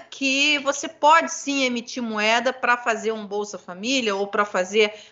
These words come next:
um investimento em saneamento, enfim, a gente tem até algumas discussões dessas aqui no canal com o André Lara Rezende, é, com o próprio Ciro, e, só que se, se o, o presidente Bolsonaro adoraria fazer isso, né?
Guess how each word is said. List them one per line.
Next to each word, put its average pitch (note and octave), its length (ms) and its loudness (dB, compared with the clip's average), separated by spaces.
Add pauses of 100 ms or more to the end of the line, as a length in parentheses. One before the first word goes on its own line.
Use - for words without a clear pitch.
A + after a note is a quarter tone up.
um G#3 80 -2
investimento G3+ 680 0
em F#3+ 60 -4
saneamento, F#3+ 760 2
enfim, G#3 220 -8
a G#3 40 -6
gente A#3 160 -10
tem B3+ 100 -4
até D4+ 180 2
algumas A#3+ 400 2
discussões G#3+ 420 -4
dessas G#3+ 380 0
aqui A3 180 -4
no G#3 120 -8
canal G3 320 -2
com G3 100 -16
o F#3 60 -8
André F3+ 200 0
Lara F3+ 220 0
Rezende, G#3 720 0 (480)
é, F#3 580 6 (460)
com G#3 80 -8
o G3+ 40 -8
próprio F#3+ 300 -2
Ciro, B3 600 2 (420)
e, A3 840 0
só D#4+ 300 2
que D4+ 180 -4
se, - 540 -6 (340)
se - 420 -12
o, C4+ 260 -2
o C4+ 40 2
presidente C4 480 4
Bolsonaro A3+ 460 2
adoraria C#4+ 600 4
fazer F#3+ 340 -6
isso, D#3+ 340 -14
né? A#3+ 220 -4